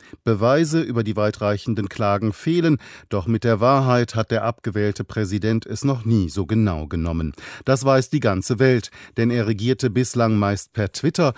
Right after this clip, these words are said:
und ließ so alle an seinen Launen und seiner Wut teilhaben. Zwei Wochen bevor seine Amtszeit endgültig abgelaufen war, rief der Herrscher seine immer noch zahlreichen Fans in die Hauptstadt zu einer Demonstration seiner Macht.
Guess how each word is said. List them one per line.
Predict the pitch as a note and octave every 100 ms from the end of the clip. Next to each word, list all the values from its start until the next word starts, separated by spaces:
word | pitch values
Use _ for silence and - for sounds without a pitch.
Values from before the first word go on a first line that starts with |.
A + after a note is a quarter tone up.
| - -
und | - A2
ließ | A#2+ C#3 -
so | B2+ B2
alle | - A#2 G#2 F#2+
an | G2+
seinen | F#2+ G2+ G#2
Launen | G#2 G2+ B2 C#3 B2
und | A2 G#2+
seiner | A#2 A#2 A2 F2+
Wut | F#2+ F#2 -
teilhaben. | - F#2 F2+ F2+ F2 E2+ E2+ _ - - - -
Zwei | - D#3+ E3+
Wochen | B2 A#2+ D3 C3+
bevor | A#2 - A#2+
seine | A2 G#2 G#2+
Amtszeit | A#2+ C3+ - C3 A#2+ - C#3+
endgültig | C#3+ - C3 A2+ B2 -
abgelaufen | D3+ D3+ D#3+ C#3 C3 - C3+
war, | B2+ B2+ B2+ - -
rief | B2 E3+ -
der | C#3+
Herrscher | A2+ A#2 A#2+ - A#2
seine | G#2+ G#2+ A2
immer | A#2+ A#2+
noch | A2+ A2
zahlreichen | - E3+ D#3+ C#3+ A#2 A2 A#2
Fans | G2+ - A2+ A2 -
in | C3+ F#2+
die | F#2+
Hauptstadt | A2 B2 - C3+ A#2 - - -
zu | - D#3
einer | C3+ C3+
Demonstration | B2+ B2+ C3 - C#3 - - G#2 F#2
seiner | F#2 G2+ B2
Macht. | A#2 E2+ - -